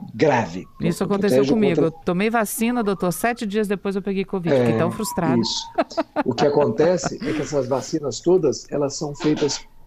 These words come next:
Speaker 1: basicamente com a tecnologia da cepa original, que tem mais de três anos, e hoje a cepa tem mais de cinquenta mutações nas suas formas de,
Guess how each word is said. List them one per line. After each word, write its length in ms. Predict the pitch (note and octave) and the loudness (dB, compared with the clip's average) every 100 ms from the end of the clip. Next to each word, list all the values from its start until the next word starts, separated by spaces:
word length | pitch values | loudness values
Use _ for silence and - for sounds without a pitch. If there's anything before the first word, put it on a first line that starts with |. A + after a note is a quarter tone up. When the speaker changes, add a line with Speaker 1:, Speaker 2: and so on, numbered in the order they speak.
| - | -10
Speaker 1:
basicamente 680 | G3 D3 D#3 C3 B2+ D#3 D#3 | -2 0 0 0 -2 -2 -2
com 80 | D3+ | -4
a 60 | |
tecnologia 600 | C3+ C#3 C#3 C#3 A#2+ B2 | -2 -2 0 0 2 0
da 140 | B2+ A#2+ | 0 -2
cepa 300 | - C#3+ C#3 | -2 0 0
original, 420 | C3 A2+ A#2 A2+ | 0 0 -2 -4
que 60 | - | -4
tem 120 | A#2+ | -4
mais 220 | A2+ A2 | -2 -2
de 60 | A2+ | 0
três 280 | B2+ B2 | 2 4
anos, 360 | C#3 F#3 A#2+ - - - - - - - - | 4 2 -2 -10 -16 -20 -20 -20 -20 -4 4
e 320 | F3+ G#3 A3+ | 6 6 6
hoje 340 | D#3+ F3 F3+ | 6 6 4
a 60 | G3 | 2
cepa 380 | - E3+ E3+ F#3 | 2 2 2 0
tem 240 | - E3 | 2 2
mais 240 | D3+ D3+ | 2 0
de 100 | F3 | 0
cinquenta 560 | F3+ G#3 F#3 D#3+ G3 E3+ | -2 -4 0 2 2 0
mutações 580 | C3+ C3 A#2 - C#3+ C#3+ | -2 -2 -4 -2 -2 0
nas 200 | D#3+ D3 | -2 -2
suas 280 | D#3 E3+ D#3+ - - - - | 2 4 2 -4 -18 -20 -6
formas 520 | - D3 D3+ D#3+ C#3 A#2 | 2 2 2 0 0 2
de, 380 | D3 C#3+ C3+ | 4 6 4